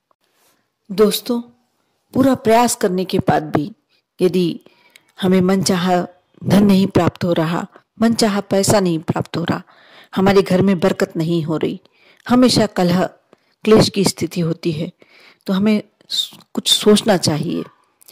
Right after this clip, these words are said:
कि क्यों ऐसा हो रहा है। आज मैं अपने इस वीडियो में यही सारी बातें, वह कौन सी गलती जो अनजाने में हमसे हो जाती है, उसका फल हमें लंबे समय तक, हमें ही क्या,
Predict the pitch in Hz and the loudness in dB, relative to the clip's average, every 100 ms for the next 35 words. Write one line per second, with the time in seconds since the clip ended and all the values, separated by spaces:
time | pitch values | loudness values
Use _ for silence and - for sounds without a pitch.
0 | - - 208 - 247 185 156 151 143 - | -20 -6 -6 2 2 4 2 -2 -6 -8
1 | 165 147 151 160 185 - - - - _ | -6 -8 -8 -10 -12 -16 -20 -20 -20 _
2 | _ _ - 160 170 175 165 180 _ _ | _ _ -4 -2 0 0 0 -4 _ _
3 | - - 180 170 180 185 190 160 160 208 | -6 0 0 0 -2 2 2 0 -2 -10
4 | _ _ _ _ _ _ 196 226 240 190 | _ _ _ _ _ _ 0 2 4 2
5 | 180 170 156 - 175 - _ _ _ _ | 2 2 0 -2 -10 -12 _ _ _ _
6 | _ _ _ _ _ 220 233 247 247 208 | _ _ _ _ _ -2 0 -2 -2 -2
7 | 185 175 147 - - - _ _ _ _ | 0 0 0 -6 -12 -14 _ _ _ _
8 | - 247 208 180 208 208 208 185 185 175 | 0 2 4 2 0 0 0 0 -2 -2
9 | 196 170 156 - - - 160 - - _ | -2 -2 -2 -4 -6 -8 -8 -10 -12 _
10 | _ _ - 175 - 180 - 185 - - | _ _ -6 -6 -2 -4 -2 -4 -4 -10
11 | - _ - 190 190 185 185 170 170 160 | -20 _ -6 -2 0 2 0 -2 -2 -4
12 | 151 - 170 - _ _ - 214 240 208 | -6 -6 -10 -12 _ _ -4 2 2 2
13 | 208 165 139 | -2 -2 -4